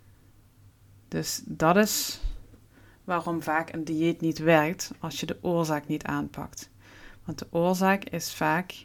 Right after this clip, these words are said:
een overtuiging of zelfs een emotie, waardoor je dus emoties gaat wegeten. Dat kan dus inderdaad een pak koekjes zijn of een zak chips. En dan voel je echt die drang van, "Nou, ik moet iets eten."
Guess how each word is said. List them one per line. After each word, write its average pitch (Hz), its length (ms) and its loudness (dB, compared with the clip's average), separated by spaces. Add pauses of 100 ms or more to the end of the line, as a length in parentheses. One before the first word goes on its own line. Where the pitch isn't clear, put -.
een 185 160 -4
overtuiging 165 920 2 (600)
of 180 160 0
zelfs 156 280 2
een 151 100 0
emotie, 160 760 2 (440)
waardoor 160 440 2
je 151 260 0 (580)
dus 165 320 -4
emoties 160 560 2
gaat 160 320 -2 (340)
wegeten. 196 840 2 (540)
Dat 160 220 -4
kan 143 260 0
dus 147 240 -4
inderdaad 151 640 -8 (540)
een 165 160 -2
pak 156 180 4
koekjes 180 380 2
zijn 160 400 4
of 160 140 0
een 151 100 0
zak 147 220 0
chips. - 460 0 (1120)
En 160 260 4
dan 156 260 6
voel 233 280 6
je 196 140 8
echt 175 260 2
die 165 100 -2
drang 160 300 2
van, 160 120 0
"Nou, 160 160 2
ik 156 160 -2
moet 196 280 6
iets 170 180 0
eten." 185 500 2